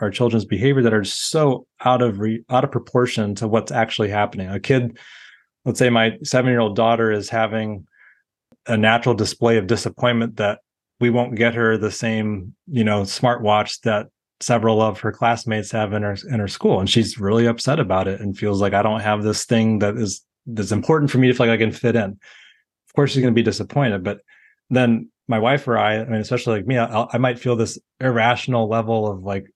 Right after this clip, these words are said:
anger, just back at her, just like, "Well, like, we're not gonna get that for you, and it's not good for you, and we've already told you this seven times this week." <laughs> Like, "Stop asking about it." But my, my anger might get ramped up to a level that's just, it's, it's completely out of whack relative to where she's at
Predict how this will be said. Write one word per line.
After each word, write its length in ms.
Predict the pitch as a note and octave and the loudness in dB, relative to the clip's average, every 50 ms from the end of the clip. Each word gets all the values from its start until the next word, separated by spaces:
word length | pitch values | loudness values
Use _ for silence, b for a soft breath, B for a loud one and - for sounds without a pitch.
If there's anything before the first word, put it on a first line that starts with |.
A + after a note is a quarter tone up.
| _ _ - | _ _ -2
anger, 340 | - A2+ C#3 D3 C3 A#2 A2 | 0 2 4 4 4 2 2
just 280 | G2 A2 - - - - | 2 -2 -4 -4 -2 0
back 260 | G#2+ G#2 A#2 A2 G#2 | 2 2 2 2 2
at 160 | A#2 C3 C#3+ | 0 2 2
her, 100 | B2 A2 | 2 0
just 200 | G2 G#2+ - - | -2 -4 -6 -6
like, 120 | A2+ G#2 | -4 -2
"Well, 240 | A2+ A2+ A2 G#2+ A2+ - - - | 0 0 0 -2 -4 -10 -8 -6
like, 220 | C3 G#2+ G2+ - - - - C#3 | -6 -6 -6 -8 -12 -18 -10 -2
we're 100 | A2 A2 | 0 2
not 180 | A#2+ C3 D3+ D3+ | 4 4 4 2
gonna 100 | D#3 A#2 | 2 2
get 160 | D3+ D#3 - | 2 2 2
that 160 | D3 B2 - | 0 0 2
for 80 | - A2 | 0 0
you, 60 | G#2 | 0
and 100 | G2 G2 | 0 -2
it's 140 | G2 - - | -2 0 2
not 240 | C3+ D3+ D3+ B2 | 2 2 2 2
good 180 | A2+ D#3+ D3+ - | 0 -2 -2 -2
for 100 | - C3+ | -2 0
you, 160 | A#2+ A2+ G#2+ | 2 2 2
and 100 | G2+ G2 | 0 -2
we've 140 | G2 G2+ G2 | -4 -2 -2
already 160 | A#2 C3 C3 | 0 0 0
told 280 | B2+ - D#3 D#3+ D#3+ C#3 | -2 -2 -2 -2 0 0
you 60 | C3 | 0
this 240 | A#2 A#2 G#2+ - - | 0 0 -2 -4 -6
seven 340 | - - A#2+ B2 C3+ C3 B2 | -4 -2 -2 -2 0 -2 -2
times 340 | - C#3+ D3 D3+ D3 B2+ | 0 0 0 0 0 0
this 200 | A#2 A2+ G#2+ - | -2 -2 -4 -2
week." 340 | - A2 G#2+ F#2+ - - - C#3+ - | -2 -2 -2 -2 -4 0 0 2 2
<laughs> 80 | - | 4
Like, 160 | - C#3 A#2+ G2 | 2 2 2 0
"Stop 320 | - - A#2+ B2+ C3+ - | -2 -2 0 0 0 0
asking 420 | - A#2+ B2+ C#3+ C#3 - - A#2+ A2 | -2 0 0 0 0 -2 -4 -4 -2
about 280 | G2 E2+ F#2+ F#2 F#2 | -2 -2 -4 -4 -4
it." 140 | F#2 F#2+ - B B B B B B B B _ _ _ _ _ _ - | -4 -6 -8 B B B B B B B B _ _ _ _ _ _ 0
But 160 | C3 B2 B2 | 0 2 4
my, 220 | A#2+ A#2 A#2 A#2 | 4 2 2 2
my 220 | - A#2 A#2+ B2+ C3+ | 2 2 2 2 2
anger 260 | C3+ B2 B2 A#2 B2+ | 0 0 0 2 2
might 180 | A2+ A2+ G#2+ | 2 0 0
get 140 | A2+ A2 - | -2 -6 -6
ramped 340 | G#2+ G2+ A2 A2+ A2 - - | -4 -2 -2 -2 -2 -2 -4
up 160 | A2 G#2+ - | -4 -4 -4
to 100 | - A2+ | -6 -4
a 40 | G#2+ | -4
level 240 | G#2 G#2+ G2+ G2+ G#2 | -2 -2 -2 -2 -4
that's 160 | G2+ G2+ - | -4 -4 -4
just, 280 | - A2+ - - - _ _ _ _ _ _ _ - | -6 -6 -8 -8 -18 _ _ _ _ _ _ _ -6
it's, 240 | - A#2+ A2+ - - | -4 -4 -4 -2 -4
it's 140 | C#3+ B2 - | -6 -4 -2
completely 760 | - A#2+ A2 - - C#3+ C#3+ C#3 B2 B2 A#2+ A2+ G2+ - - _ _ - | 0 0 0 2 2 2 2 4 4 4 4 4 2 -2 -8 _ _ -2
out 160 | - A2 A2+ | 0 0 2
of 60 | A2+ G#2+ | 2 2
whack 320 | G#2 G#2+ G#2+ G#2 - - - | 2 2 2 2 0 -4 -8
relative 500 | C3 A2 G#2+ G#2+ G#2 G2+ - - G#2+ F#2+ | -2 0 0 2 2 0 -2 -4 -4 -2
to 80 | G#2 G2+ | -2 -2
where 160 | F#2+ G2 G2 | 0 0 -2
she's 260 | F#2+ - A2+ G2 E2+ | -2 -2 -4 -6 -6
at 200 | F2 E2+ F2 - | -6 -8 -10 -12